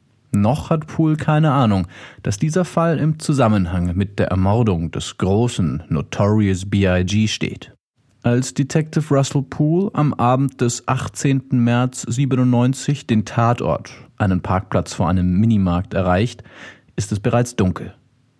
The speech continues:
Die Gegend ist großflächig mit gelbem Flatterband abgesperrt, die Lichter der stummen Polizeisirenen tauchen den Bürgersteig in farbiges Licht.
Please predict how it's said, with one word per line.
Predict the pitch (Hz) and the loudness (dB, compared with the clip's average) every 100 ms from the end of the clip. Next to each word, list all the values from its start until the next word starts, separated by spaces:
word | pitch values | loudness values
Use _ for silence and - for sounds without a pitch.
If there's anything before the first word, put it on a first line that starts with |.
| _ _ _ _ | _ _ _ _
Die | 120 | -2
Gegend | 131 151 190 160 | 0 2 0 -2
ist | 143 - | -4 -2
großflächig | 127 131 143 - 123 117 120 117 | 2 2 0 0 0 0 -2 0
mit | 95 - | -2 0
gelbem | 98 101 95 | 2 2 0
Flatterband | - 104 117 92 95 - | 0 0 0 2 0 0
abgesperrt, | - - 104 - 92 98 101 - - - | -2 -2 -2 0 0 2 0 -4 -8 -4
die | 101 | -2
Lichter | 110 127 - 139 | 0 -2 -2 -2
der | 123 120 | 0 -2
stummen | - 131 135 131 | 0 0 2 0
Polizeisirenen | - 120 113 - 101 104 104 101 101 95 98 87 | 0 0 0 0 2 2 2 2 2 2 0 0
tauchen | 104 101 120 135 | 0 0 0 0
den | 131 127 | 2 2
Bürgersteig | 113 113 120 117 - 120 131 123 | 2 2 2 -2 0 0 0 0
in | 113 | -2
farbiges | 107 98 90 90 95 95 - | -2 -2 -2 -2 -2 -4 -4
Licht. | - - - - | -6 -8 -20 -20